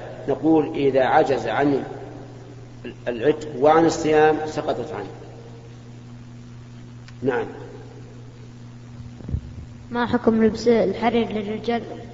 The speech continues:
Speaker 2: ما، ما، وما الدلالة على ذلك؟
Speaker 1: ها؟
Speaker 2: لبس الحرير للرجال.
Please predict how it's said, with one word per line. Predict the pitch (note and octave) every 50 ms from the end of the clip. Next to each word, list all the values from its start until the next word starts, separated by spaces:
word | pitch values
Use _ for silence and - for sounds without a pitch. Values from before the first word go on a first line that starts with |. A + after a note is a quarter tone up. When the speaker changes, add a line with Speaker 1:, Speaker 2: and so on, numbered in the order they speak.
| - - - - - - - - - G3+
Speaker 2:
ما، | A3 A#3 A3 - - -
ما، | G#3 G3+ F#3+ G3 G3+ - - - - - - - - - - -
وما | F#3+ A#3+ A#3+ A#3+ A#3
الدلالة | G3+ - A3 G#3 G3 F#3 - - - - -
على | - G3+
ذلك؟ | G3+ F#3+ G3 - - - - - A#2+
Speaker 1:
ها؟ | C3 D#3 E3 - - - - - - - - - - - - - -
Speaker 2:
لبس | A#3 B3+ G3+ - -
الحرير | A#3 - A#3+ C4 C4 C4+ B3+ A3+ G3
للرجال. | G#3 A3 G#3 G3+ G#3+ G#3+ G3+ G#3 G#3+ G3